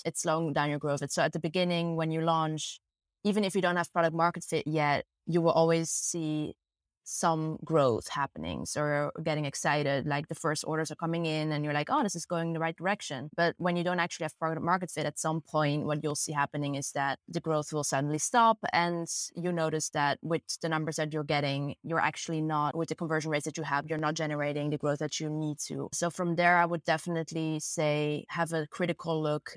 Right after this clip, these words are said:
at customer, uh, input. So reviews and also talking to your customers, interview them and understanding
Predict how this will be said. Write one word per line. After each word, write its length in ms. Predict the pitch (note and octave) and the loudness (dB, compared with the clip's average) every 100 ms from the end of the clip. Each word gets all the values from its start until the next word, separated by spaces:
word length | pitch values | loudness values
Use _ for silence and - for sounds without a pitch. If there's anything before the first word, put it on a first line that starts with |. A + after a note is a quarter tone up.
| - | -2
at 340 | D3 C#3+ C#3 - - - - | 0 2 -2 -6 -12 -10 -10
customer, 800 | - D#3 - D#3+ D#3 D3+ D3 D3 - | -4 -2 -2 -2 0 0 0 -4 -8
uh, 200 | C#3+ C#3 | -12 -4
input. 460 | G#3 A3 G3+ F#3+ - _ _ _ - | 0 0 0 -2 -2 _ _ _ -6
So 180 | D#3+ | -2
reviews 600 | D3+ F3 F3 E3+ E3 D#3+ - | 2 2 2 2 0 0 0
and 380 | D3 D3 D3+ D3+ - - - | 0 0 -2 -4 -4 -8 -6
also 300 | - D#3+ - | 0 0 0
talking 280 | D#3 D3+ D#3+ | -2 -2 -2
to 100 | D3+ | -2
your 80 | D3+ | -2
customers, 440 | D3+ C#3+ D#3 C#3+ | 0 -2 -2 -4
interview 360 | C#3+ D#3+ - D#3 | -2 -4 -4 -4
them 180 | D3 D3 | -2 -2
and 100 | D3 | -2
understanding 800 | C#3+ C#3+ - D3 D3 C#3+ C#3+ | -2 -4 -2 -2 0 0 -2